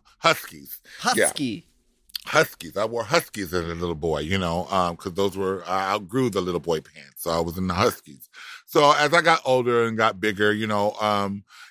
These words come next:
Speaker 1: yeah, I started having, um, body issues and, you know, discovering that I am bigger than most and, um,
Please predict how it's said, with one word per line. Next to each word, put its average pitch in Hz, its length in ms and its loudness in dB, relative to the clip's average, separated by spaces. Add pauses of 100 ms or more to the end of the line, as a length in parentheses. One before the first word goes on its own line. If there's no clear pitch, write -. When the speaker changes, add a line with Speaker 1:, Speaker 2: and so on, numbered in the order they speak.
(100)
Speaker 1:
yeah, 135 180 4
I 104 80 0
started 113 380 2
having, 98 1160 -4 (160)
um, 82 840 -2 (580)
body 85 520 0
issues 85 540 -2
and, 80 640 -6 (1040)
you 110 140 0
know, 80 340 -2 (580)
discovering 87 540 -2
that 82 380 0
I 85 200 2
am 82 260 -4
bigger 87 360 0
than 82 280 -4
most 85 460 -2 (100)
and, 85 460 0 (500)
um, 87 680 -2